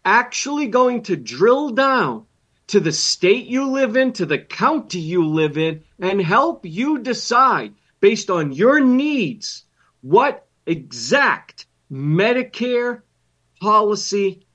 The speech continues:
you should consider purchasing and from what insurance company. So you will have, they, they don't sell insurance. They have nothing to do with insurance.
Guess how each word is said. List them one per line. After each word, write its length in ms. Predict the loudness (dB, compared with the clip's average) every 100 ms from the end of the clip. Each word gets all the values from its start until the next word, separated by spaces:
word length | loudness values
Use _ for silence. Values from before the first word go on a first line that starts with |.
| _ -8
you 200 | -4 -4
should 340 | -6 -6 -4
consider 420 | -4 -2 2 2
purchasing 840 | 2 0 0 0 -6 -8 -6 -6 -10 _ _ -2
and 340 | 0 2 0 0
from 380 | 0 2 0
what 320 | 0 0 0 -10 -4
insurance 720 | -2 -2 -2 0 0 -2 -8
company. 720 | -12 -4 -4 -4 -6 -8 -12 _ _ _ _ _ _ _ _ _
So 180 | 2 4
you 240 | 4 2
will 240 | 4 4 4
have, 300 | 2 2 0
they, 320 | 0 2 4
they 0 |
don't 320 | 6 4 2
sell 320 | -2 2 2
insurance. 760 | 2 0 0 2 0 -6 -16 -18 _ _
They 140 | 4 6
have 180 | 4
nothing 1040 | 2 2 2 2 4 2 2 2 0 0 -14 _ _
to 120 | -6
do 180 | -2 2
with 160 | 4 2
insurance. 800 | 0 0 0 0 -6 -14 -16